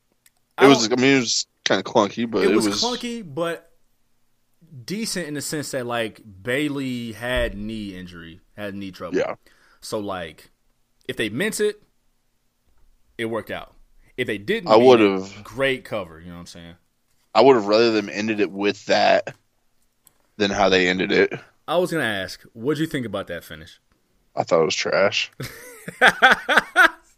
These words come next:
Speaker 2: Trash idea or trash in execution?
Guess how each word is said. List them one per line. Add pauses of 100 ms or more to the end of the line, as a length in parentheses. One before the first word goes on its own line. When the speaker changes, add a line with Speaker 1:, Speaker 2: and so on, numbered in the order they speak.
(1300)
Speaker 2:
Trash
idea
or
trash
in
execution?